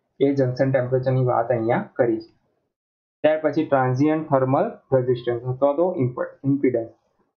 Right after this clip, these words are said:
તો આપણે જે એસ સી આર ની ઇક્વિવેલન્ટ થર્મલ સર્કિટ આખી ભણ્યા, એની અંદર આ થર્મલ રેઝિસ્ટન્સની વાત હતી જ.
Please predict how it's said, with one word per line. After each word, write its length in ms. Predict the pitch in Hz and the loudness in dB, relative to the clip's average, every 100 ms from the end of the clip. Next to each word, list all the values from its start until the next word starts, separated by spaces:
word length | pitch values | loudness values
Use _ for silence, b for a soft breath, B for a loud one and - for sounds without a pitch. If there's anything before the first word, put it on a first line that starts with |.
| _ _ | _ _
તો 400 | 175 160 127 - _ - | 0 0 -2 -8 _ 0
આપણે 280 | 131 131 165 165 160 135 | 0 2 0 0 -2 -2
જે 120 | 147 151 | 0 2
એસ 220 | 131 131 | 0 0
સી 100 | 156 | 0
આર 80 | 156 | 2
ની 160 | 156 | 0
ઇક્વિવેલન્ટ 580 | 139 151 151 151 156 156 _ | 0 0 2 2 0 -6 _
થર્મલ 360 | 139 135 147 156 156 | 0 2 2 0 -4
સર્કિટ 400 | - 135 131 156 | -2 -2 0 0
આખી 220 | 147 139 151 | 0 0 2
ભણ્યા, 380 | 131 143 147 | 2 2 2
એની 180 | 127 131 | 0 0
અંદર 220 | 135 139 | 2 2
આ 180 | 135 139 143 - _ _ _ _ _ _ _ - | 2 0 -4 -14 _ _ _ _ _ _ _ -2
થર્મલ 340 | 139 139 147 143 | 0 2 2 2
રેઝિસ્ટન્સની 560 | 135 143 - 139 147 | 0 -2 -2 -2 0
વાત 340 | 143 123 123 131 | 2 0 0 -2
હતી 280 | 127 156 | 2 0
જ. 80 | 156 | -2